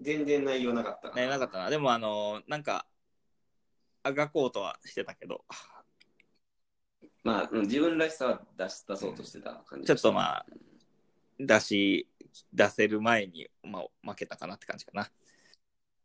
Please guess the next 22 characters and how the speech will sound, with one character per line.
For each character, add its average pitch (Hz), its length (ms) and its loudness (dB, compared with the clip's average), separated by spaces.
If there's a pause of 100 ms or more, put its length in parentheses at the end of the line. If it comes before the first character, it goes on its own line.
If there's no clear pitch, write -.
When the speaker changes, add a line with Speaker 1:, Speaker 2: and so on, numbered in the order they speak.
(160)
Speaker 1:
そ 85 180 4
う - 40 4
や - 60 0
ね。 90 280 -6 (240)
う - 60 -20
ん。 - 240 -16 (2250)
結 - 160 -4
構、 107 100 0
内 151 180 4
科 110 100 0
の 90 60 0
や 87 80 -2
り 90 80 -2
方 87 220 -4
も 85 120 -6
ね、 90 180 -6
割 98 240 -4
と 123 240 -4 (120)
一 104 220 -8
辺 120 140 2
倒 98 60 -4
と 120 60 4